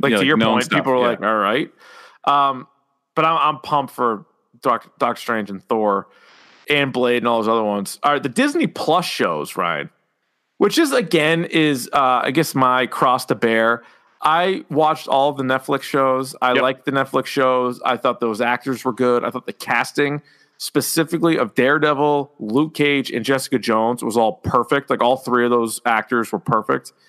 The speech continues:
Speaker 2: Mm-hmm.
Speaker 1: And there's actually, and Punisher. Throw, God, throw him on there too. Those
Speaker 2: Yeah, yeah.
Speaker 1: four,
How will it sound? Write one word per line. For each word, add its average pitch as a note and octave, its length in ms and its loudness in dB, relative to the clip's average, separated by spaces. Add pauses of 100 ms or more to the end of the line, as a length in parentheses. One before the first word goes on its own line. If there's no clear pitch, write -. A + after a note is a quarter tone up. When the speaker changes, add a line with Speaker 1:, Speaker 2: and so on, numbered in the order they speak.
Speaker 2:
Mm-hmm. C3+ 460 -2
Speaker 1:
And B2+ 560 0 (960)
there's D#3+ 300 2 (200)
actually, G3 340 2
and F#3 180 2
Punisher. D#3 380 -2
Throw, C3 260 0
God, C3+ 380 0
throw D3 180 2
him D3+ 120 2
on G2+ 120 0
there G2+ 140 -2
too. G#2 320 -2
Those D3+ 200 2
Speaker 2:
Yeah, A#2+ 140 2
yeah. B2+ 140 2
Speaker 1:
four, G#2+ 200 -2